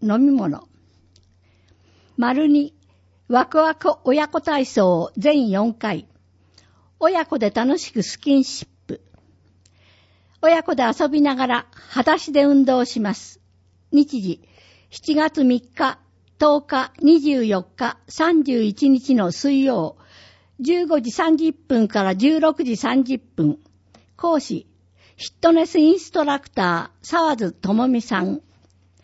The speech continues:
対象、三歳から就学前時のお子さんとその保護者。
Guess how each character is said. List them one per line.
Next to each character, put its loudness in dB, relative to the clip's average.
対 -2
象、 -2
三 -4
歳 -2
か -6
ら -2
就 -2
学 -4
前 2
時 -4
の 0
お -4
子 -4
さ -4
ん -4
と -8
そ -4
の 2
保 -4
護 -4
者。 -10